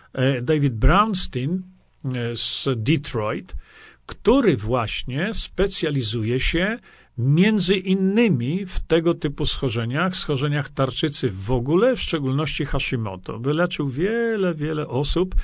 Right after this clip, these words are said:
z tej choroby, która uchodzi za chorobę nieuleczalną. No, ale nie każdy może, nie każdy ma możliwości takie czy inne i tak dalej. Więc dlatego w trzeciej części opisałem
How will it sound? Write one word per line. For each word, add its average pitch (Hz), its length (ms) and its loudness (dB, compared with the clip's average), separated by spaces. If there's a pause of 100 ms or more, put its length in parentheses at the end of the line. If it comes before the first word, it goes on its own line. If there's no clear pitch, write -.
(360)
z - 220 -6
tej 185 220 2
choroby, 147 420 2
która 135 300 -2
uchodzi 131 440 0
za 127 160 -4
chorobę 117 380 -2
nieuleczalną. 110 800 -2 (580)
No, 220 320 4
ale 202 220 4
nie 160 140 2
każdy 123 420 -2
może, 190 680 4
nie 139 140 2
każdy 117 540 -2 (340)
ma 131 140 2
możliwości 147 840 4
takie 147 340 -2
czy - 180 -4
inne 143 380 -2
i 127 140 -6
tak 110 180 -4
dalej. 107 320 -8
Więc 147 380 -2
dlatego 147 500 2
w - 80 -10
trzeciej 156 520 -2
części 127 720 -2 (380)
opisałem 147 880 4